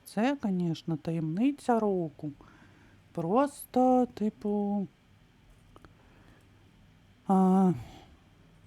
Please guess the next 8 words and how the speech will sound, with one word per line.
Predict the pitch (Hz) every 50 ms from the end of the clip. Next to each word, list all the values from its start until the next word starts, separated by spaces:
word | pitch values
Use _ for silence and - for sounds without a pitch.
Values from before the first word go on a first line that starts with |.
| _ _ _ _ _
я | - 190 202
не | 202 208 196
знаю, | 175 - 170 160 156 160 170 170 156 -
це | - 175
треба | - - 180 180 175 196
прям, | 190 - 202 196 196 196 196 180 165 _ _ _ - - _ _ _ _ _ _ _ _ _ _ _ _ _ _ _ _ _ _ _ _ _ _ _ _ _ _
да. | 185 180 175 170 165 175 185 180 _ _ _ _ _ _ _ _ _ _ _ _ _ _ _ _ _ _ _ _ _ _ _ _ _ _ _ - _ _ _ _ _ _ _ _ _ _
Бу-бу-бум. | 180 165 156 165 170 170 175 180 175 170 170 170 170 175 170 160 170 175 165 165